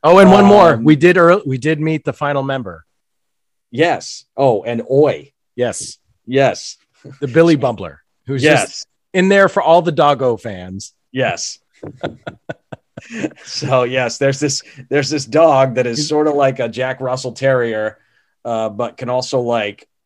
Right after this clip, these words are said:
Speaker 2: kinda sorta talk like a parrot
Speaker 1: And he's a,
Speaker 2: sometimes.
Speaker 1: and he's a very good boy. I think we should
Speaker 2: Yes.
Speaker 1: mention that. He's a very
Speaker 2: Oh,
Speaker 1: good boy.
Speaker 2: sure, yeah.
Speaker 1: Very good
Speaker 2: Yeah.
Speaker 1: boy.
Speaker 2: Yeah. So anyway, they're all on the train,
Speaker 1: <laughs>
Speaker 2: Blaine the Motto, and he's, he's, uh, clearly an insane robot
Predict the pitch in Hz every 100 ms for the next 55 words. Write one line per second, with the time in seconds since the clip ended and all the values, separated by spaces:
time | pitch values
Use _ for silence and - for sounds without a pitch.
0 | _ - - 143 139 127 - 139 120 -
1 | 127 139 135 117 95 - 123 123 151 151
2 | _ - 151 151 147 156 160 175 156 151
3 | 160 151 156 147 131 92 82 69 - 117
4 | 135 123 120 156 95 92 92 120 139 170
5 | 196 - 92 71 - 139 85 107 82 _
6 | - 160 127 101 71 _ _ _ _ _
7 | - 131 107 80 - 208 208 165 113 98
8 | 101 117 151 175 170 156 147 139 147 139
9 | 135 131 127 131 135 123 120 120 120 120
10 | 117 107 123 123 117 - 120 131 131 113
11 | 120 113 - 165 175 156 147 127 123 -
12 | 143 127 123 127 120 120 117